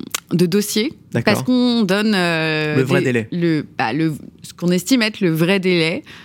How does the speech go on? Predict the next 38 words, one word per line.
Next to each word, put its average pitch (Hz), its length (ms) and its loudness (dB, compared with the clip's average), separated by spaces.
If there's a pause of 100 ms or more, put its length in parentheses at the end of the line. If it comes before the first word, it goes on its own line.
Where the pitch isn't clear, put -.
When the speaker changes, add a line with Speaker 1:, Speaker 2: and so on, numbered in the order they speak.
(120)
Speaker 1:
minimum 220 580 2
pour 214 160 -2
respecter 190 560 0
les 202 220 2
temps 202 160 0
de 185 40 0
séchage, 190 920 -2
euh, 151 380 0
les 180 160 2
temps 202 240 2
d'administratif 175 840 0
quand 170 140 0
il 156 60 2
y - 20 2
en 151 100 2
a, 202 460 2
les 196 140 2
délais, 175 440 0
euh, 147 260 -2 (600)
euh, 135 960 -2 (220)
de 151 220 -2
faire 175 180 0
les 185 80 0
choses 196 240 0
bien, 247 160 4
en 165 100 -2
fait, 156 240 -6
les 165 60 0
vrais 175 220 2
délais. 170 360 -2 (140)
Et, 190 280 2
euh, 135 840 0
et - 80 0
souvent, 202 340 2
on 202 40 2
nous 170 120 2
dit, 180 340 0
euh, « 147 140 0